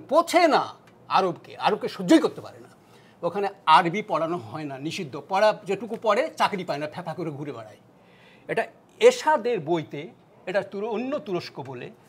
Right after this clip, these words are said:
চমৎকার বিবরণ আছে, তিনি নিজে দেখে এসেছেন সেই জায়গাটাকে। সেই জন্য বলছি যে পৃথিবীতে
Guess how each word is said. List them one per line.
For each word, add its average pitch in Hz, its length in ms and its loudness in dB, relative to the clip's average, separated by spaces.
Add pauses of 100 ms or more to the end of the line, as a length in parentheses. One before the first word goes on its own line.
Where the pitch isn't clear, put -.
(160)
চমৎকার 247 500 2
বিবরণ 156 400 -6
আছে, - 240 -18 (580)
তিনি 226 200 0
নিজে 214 260 0
দেখে 226 320 2
এসেছেন 214 320 -6
সেই 156 200 -10
জায়গাটাকে। 117 520 -16 (460)
সেই 208 200 2
জন্য 302 180 2
বলছি 208 480 2
যে 240 220 -4 (640)
পৃথিবীতে 277 580 -10